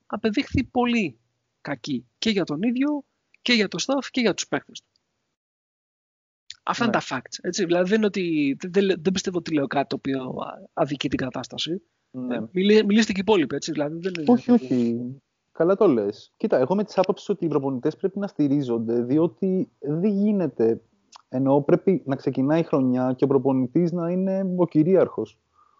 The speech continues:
Speaker 2: Να στηρίζονται, να κάνει τις επιλογές του, να κριθεί για αυτές, εννοείται, αλλά άμα είναι να παίζει το κεφάλι του τώρα, άμα υπάρχουν α-, άλλου είδους προβλήματα και άμα είναι να παίζει την καρέκλα του και το κεφάλι του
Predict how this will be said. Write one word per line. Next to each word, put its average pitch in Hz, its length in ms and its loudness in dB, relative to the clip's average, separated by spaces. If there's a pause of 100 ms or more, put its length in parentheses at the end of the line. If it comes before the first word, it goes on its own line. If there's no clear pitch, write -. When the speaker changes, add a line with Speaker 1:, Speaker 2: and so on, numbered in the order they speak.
(460)
Speaker 2:
Να 143 140 -2
στηρίζονται, 143 920 4
να 151 380 0
κάνει 190 200 2
τις 180 100 -2
επιλογές 135 600 0
του, 180 300 2 (120)
να 175 140 -4
κριθεί 190 280 -2
για 160 120 6
αυτές, 151 300 -2
εννοείται, 131 380 0
αλλά 165 180 4
άμα 208 240 0
είναι 214 80 -4
να 185 140 0
παίζει 190 240 4
το 185 80 0
κεφάλι 170 440 2
του 139 140 -4
τώρα, 156 240 4
άμα 160 140 0
υπάρχουν 170 380 0
α-, 160 180 0
άλλου 180 320 4
είδους 123 240 2
προβλήματα 117 640 -4
και 165 120 -8
άμα 175 120 -4
είναι 175 80 -4
να 151 100 0
παίζει 160 200 0
την 123 380 0
καρέκλα 127 340 4
του 131 60 0
και 135 60 4
το 123 60 2
κεφάλι 131 400 4
του 120 200 -2